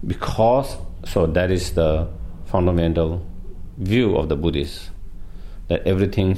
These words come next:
is interconnected, interdependent, dependent origination. Because of that, then that's why we need to develop love and compassions,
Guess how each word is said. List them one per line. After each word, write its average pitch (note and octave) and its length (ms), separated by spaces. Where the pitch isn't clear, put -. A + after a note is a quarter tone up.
is E2+ 300
interconnected, D#2+ 760
interdependent, D#2+ 920
dependent D#2+ 400
origination. D2+ 720
Because A#2+ 680
of G2 200
that, F2 420
then E2 360
that's E2+ 280
why D#2+ 340
we D#2 200
need F2 400
to E2 260
develop F2+ 460
love F2+ 280
and F2 140
compassions, - 840